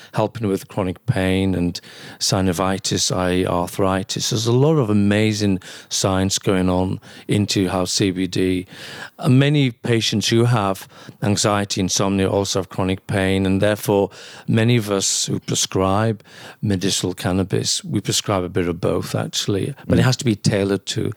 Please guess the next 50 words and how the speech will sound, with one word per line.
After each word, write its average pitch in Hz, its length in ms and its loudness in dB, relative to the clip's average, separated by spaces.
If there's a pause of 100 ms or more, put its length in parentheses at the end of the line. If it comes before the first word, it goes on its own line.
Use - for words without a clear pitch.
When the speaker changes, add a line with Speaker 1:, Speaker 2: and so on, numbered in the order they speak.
(120)
Speaker 1:
that 92 160 -2
individual. 95 720 -2 (760)
Speaker 2:
Can 151 100 2
I 214 60 2
just, 185 300 0
um, 98 300 2 (100)
just, - 180 -2 (260)
uh, 82 360 2
clarify 104 400 0
something? 73 420 -4
You 92 100 0
said 98 260 0
that 90 140 2 (340)
they're 95 220 2
different - 360 -2
plants. 90 260 0
I 113 140 2
thought 175 220 -2
that 135 100 2
it 92 80 2
was 98 160 0
the 95 100 0
same 98 440 2
plant. 73 380 -2
Like, 76 120 0
I 85 60 0
th-, - 160 0
I - 40 0
thought - 160 0
we 107 80 4
were 95 60 4
talking 90 320 -2
about 80 160 0
the - 80 -12
cannabis 90 400 -2
plant, 87 300 -2
but - 100 -4
it - 20 0
was 87 140 -2
different 90 440 -2
parts - 440 -2
of 90 160 2
it 82 200 2 (540)
that 90 160 2
were 85 80 0
used 82 280 2
for - 80 -4
different. - 240 -2
Is - 80 -4
that 123 120 4